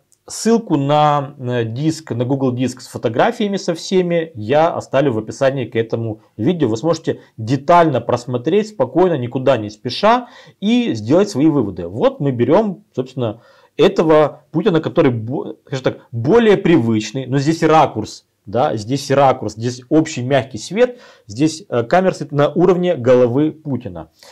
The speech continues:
Здесь камера стоит значительно снизу, мы видим, и совершенно другой свет. И при этом мы видим, что всё равно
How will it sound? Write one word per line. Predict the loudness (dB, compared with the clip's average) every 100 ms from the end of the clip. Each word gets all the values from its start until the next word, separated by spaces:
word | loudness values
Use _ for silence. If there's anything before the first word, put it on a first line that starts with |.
| _
Здесь | -12 -4 -4 -2
камера | 2 4 4 4 2 0
стоит | -2 0 0 -4 -14 _ _ -12
значительно | -2 0 0 0 0 0
снизу, | -2 -2 2 2 2
мы | 2 2
видим, | 0 -2 -4 -8 _
и | -4
совершенно | 0 -2 0 -2 -2
другой | -2 -4 0 0 0 -6
свет. | -12 -6 -4 -4 -8 _ -20 -20 _ -6
И | -4
при | 0 2
этом | 2 0 -2 0
мы | 0 -2
видим, | -2 -6 -6
что | -6 -6
всё | -2 -2
равно | 0 -2 2 2 2 -4